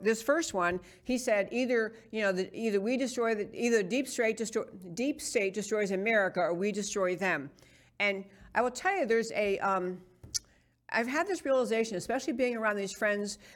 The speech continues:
uh, I was mentioning who aren't political. When they hear the term deep state, they, they go, "What exactly do you mean by that? I mean, you know, it's just a, just a, you know, slogan to sling around. What does it really mean?" But you know what's interesting is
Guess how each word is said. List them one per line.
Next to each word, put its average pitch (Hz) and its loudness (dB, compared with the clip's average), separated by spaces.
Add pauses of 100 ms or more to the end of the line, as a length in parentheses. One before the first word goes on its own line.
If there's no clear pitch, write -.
(100)
uh, 185 4
I 190 4
was 190 0
mentioning 208 -2
who 202 2
aren't 202 -2
political. 226 -2 (560)
When 233 0
they 233 2
hear 311 0
the 349 -4
term 233 -2
deep 240 -2
state, 226 0 (180)
they, 233 2
they 226 0
go, 233 2
"What 269 -2
exactly 320 -2
do 285 -2
you 294 2
mean 233 0
by 160 0
that? 156 0
I 170 0
mean, 226 0
you 254 0
know, 262 0
it's 262 -4
just 302 -2
a, 240 2 (220)
just 277 -4
a, 180 0 (360)
you 240 -4
know, 175 -2
slogan 262 2
to 165 0
sling 180 -2
around. 165 0
What 190 0
does 196 0
it 262 -4
really 240 0
mean?" 226 -2 (540)
But 202 0
you 226 0
know 269 2
what's 349 0
interesting 240 -2
is 180 -2